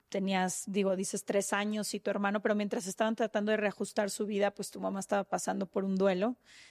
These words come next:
que a veces los duelos del corazón son igual de los duelos de las personas que mueren.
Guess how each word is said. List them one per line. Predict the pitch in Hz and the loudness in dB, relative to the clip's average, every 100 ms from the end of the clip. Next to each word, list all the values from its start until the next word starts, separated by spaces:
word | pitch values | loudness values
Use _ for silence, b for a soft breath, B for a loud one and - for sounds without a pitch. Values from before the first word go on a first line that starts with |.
| B | B
que | - | 0
a | 202 | 2
veces | 196 226 220 | 2 0 0
los | 220 | 2
duelos | 196 202 214 | 2 0 0
del | 214 | 0
corazón | - 190 - 202 | 2 0 0 -2
son | - 208 | 0 2
igual | 202 202 | 2 2
de | 208 | 2
los | 196 | 0
duelos | 190 190 | 0 0
de | 208 | 0
las | 190 | -2
personas | - - 202 208 | -4 -2 0 0
que | 202 | 2
mueren. | 202 269 233 196 | 4 4 2 -6